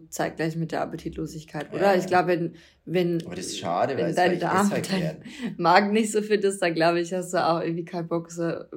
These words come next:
Speaker 1: mehr reinzutun.
Speaker 2: Ja, ja.
Speaker 1: Oben. Wenn's unten ko-, gleich wieder rauskommt.
Speaker 2: Ja, ja, und so, jetzt bin ich halt echt froh, weil jetzt ist der Appetit da und ich hab so Bock auf Essen.
Speaker 1: Ja.
Speaker 2: Wir müssen jetzt später auch gleich was essen gehen, weil ich hab schon wieder Hunger.
Speaker 1: Ja.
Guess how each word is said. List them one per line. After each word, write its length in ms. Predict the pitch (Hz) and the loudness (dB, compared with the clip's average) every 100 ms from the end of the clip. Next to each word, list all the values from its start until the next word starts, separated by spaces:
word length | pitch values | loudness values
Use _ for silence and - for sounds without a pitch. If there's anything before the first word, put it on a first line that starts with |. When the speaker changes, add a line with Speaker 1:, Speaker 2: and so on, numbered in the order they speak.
| 143 | -16
Speaker 1:
mehr 320 | - 165 165 | -6 0 2
reinzutun. 760 | 180 170 165 156 - 156 156 170 | 2 -2 -4 -10 -8 -8 -6 -8
Speaker 2:
Ja, 220 | 185 185 190 | -8 -4 0
ja. 40 | |
Speaker 1:
Oben. 320 | 160 156 160 - _ _ | 2 2 -4 -6 _ _
Wenn's 180 | 185 175 | -2 0
unten 320 | 175 170 170 | -2 -2 -2
ko-, 160 | 170 170 | -2 -2
gleich 240 | 170 170 | 0 0
wieder 220 | 170 165 | 0 0
rauskommt. 420 | - 214 - 101 101 | -2 -4 -6 -2 2
Speaker 2:
Ja, 140 | 101 | 2
ja, 220 | 104 113 | 4 2
und 160 | 104 92 | 0 -4
so, 340 | 113 120 127 117 107 | -2 0 2 0 0
jetzt 300 | 117 113 - | -2 -2 -4
bin 120 | 120 | -2
ich 40 | 110 | -2
halt 140 | 104 | -2
echt 220 | 104 107 | -4 -8
froh, 260 | - 113 131 | -10 -6 -2
weil 160 | 110 98 | -2 -2
jetzt 160 | 95 | -8
ist 140 | - 101 | -10 -6
der 100 | 85 | -4
Appetit 460 | 101 101 117 117 | -6 -10 -12 -4
da 240 | 104 107 110 | -2 0 -2
und 80 | 98 | -10
ich 160 | - | -16
hab 160 | 95 - | -18 -16
so 240 | - 101 | -12 -10
Bock 240 | - 101 92 | -8 -8 -10
auf 160 | 90 | -12
Essen. 400 | - 101 - 110 - _ _ - | -10 -10 -10 -16 -18 _ _ -6
Speaker 1:
Ja. 100 | 190 | -4
Speaker 2:
Wir 60 | 107 | -4
müssen 240 | 101 104 | -4 -6
jetzt 140 | 98 | -8
später 360 | - 104 101 87 | -6 -6 -2 -2
auch 80 | 98 | -4
gleich 160 | 110 | -6
was 160 | 104 101 | -8 -8
essen 240 | 92 117 | -10 -10
gehen, 140 | 113 110 | -10 -8
weil 60 | 107 | -8
ich 60 | |
hab 60 | 104 | -8
schon 140 | 110 | -8
wieder 220 | 104 98 | -8 -8
Hunger. 400 | 123 123 123 120 - - | -6 -6 -6 -10 -16 0
Speaker 1:
Ja. 240 | 185 175 | 4 4